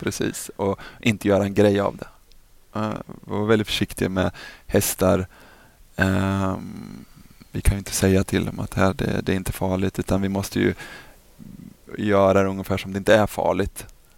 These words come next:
Ehm, det är som till exempel tittigt hinder.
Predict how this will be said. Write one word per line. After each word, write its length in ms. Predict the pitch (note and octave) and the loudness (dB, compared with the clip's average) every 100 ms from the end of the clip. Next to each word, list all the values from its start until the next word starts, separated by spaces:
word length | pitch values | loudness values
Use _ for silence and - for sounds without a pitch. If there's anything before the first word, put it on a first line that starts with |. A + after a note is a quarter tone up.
| _ - | _ -16
Ehm, 80 | F3 - - - - | -12 -8 -8 -10 -14
det 340 | - - - F#2 | -16 -18 -8 -4
är 160 | F2+ | -2
som 220 | F#2 - F2+ | -4 -6 -6
till 160 | - | -2
exempel 280 | F#2 - - | 0 2 0
tittigt 420 | - - - - | 0 -2 0 -2
hinder. 440 | - F#2+ F#2 F#2+ | 0 0 4 2